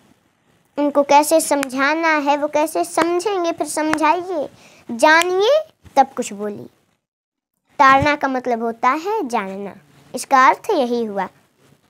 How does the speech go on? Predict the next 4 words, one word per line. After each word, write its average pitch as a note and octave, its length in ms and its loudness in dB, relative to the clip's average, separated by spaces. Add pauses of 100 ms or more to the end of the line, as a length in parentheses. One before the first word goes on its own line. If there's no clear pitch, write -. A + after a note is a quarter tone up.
(500)
इसलिए F#4 640 0 (340)
मैं E4 160 4
सभी F4+ 380 2
सनातनियों D#4+ 1000 0